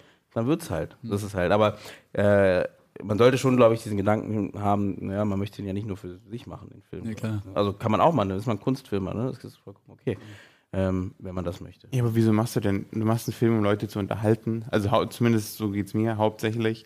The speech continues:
Speaker 1: Mhm.
Speaker 3: Ich will, dass Leute lachen. Und also ich, das ist so der Anspruch, den ich hab. Und was anderes nicht. Also ich sag jetzt nicht irgendwie so, ähm, und ich mein, wenn der halt
Speaker 1: Was du
Speaker 3: rauskommt, das
Speaker 1: meinst,
Speaker 3: ist nicht
Speaker 1: ja.
Speaker 3: lustig. Weißt du, wenn, wenn es halt nicht lustig ist, dann sag ich mir, Okay, das war ist halt daneben gegangen,
Speaker 1: Mhm.
Speaker 3: aber dann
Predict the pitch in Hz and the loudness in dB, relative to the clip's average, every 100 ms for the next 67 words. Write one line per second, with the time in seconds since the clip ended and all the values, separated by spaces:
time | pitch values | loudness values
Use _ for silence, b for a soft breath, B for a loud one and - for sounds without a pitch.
0 | - 104 107 - 110 113 104 101 98 - | -16 -14 -14 -8 0 4 4 2 -4 -2
1 | - 107 139 151 160 - b b b _ | 0 0 2 0 -2 -8 b b b _
2 | - 107 107 107 104 - - - - _ | -4 2 4 2 0 -8 -20 -20 -20 _
3 | _ - 113 113 110 120 139 - 127 101 | _ 0 2 2 2 4 4 6 6 8
4 | 131 143 - 110 107 98 - 120 - _ | 8 6 2 0 0 0 2 0 -2 _
5 | _ _ _ - 101 98 95 - - 101 | _ _ _ -2 2 2 -2 -8 -8 -4
6 | - 113 110 104 131 - 107 107 101 B | 0 2 2 4 4 6 4 4 2 B
7 | B B 113 123 120 117 120 101 113 110 | B B 2 4 4 0 0 2 4 4
8 | 107 104 104 B B - 107 107 113 113 | 4 2 0 B B 0 2 4 4 4
9 | 127 120 131 135 123 107 143 - 147 123 | 4 6 8 8 8 8 6 6 4 4
10 | 117 131 120 147 165 117 127 135 120 117 | 2 2 4 4 4 4 4 4 2 2
11 | 92 113 - 123 - 113 156 156 127 127 | 2 0 2 0 0 0 0 -2 -4 -2
12 | 120 107 107 113 107 104 123 107 104 110 | 0 0 0 0 -2 0 2 2 0 0
13 | 107 117 B B B B _ _ _ 117 | 0 0 B B B B _ _ _ -6
14 | - 113 101 113 143 127 98 101 113 107 | 0 2 4 4 4 4 4 2 2 0
15 | 104 107 104 107 107 107 | 0 0 0 0 0 -2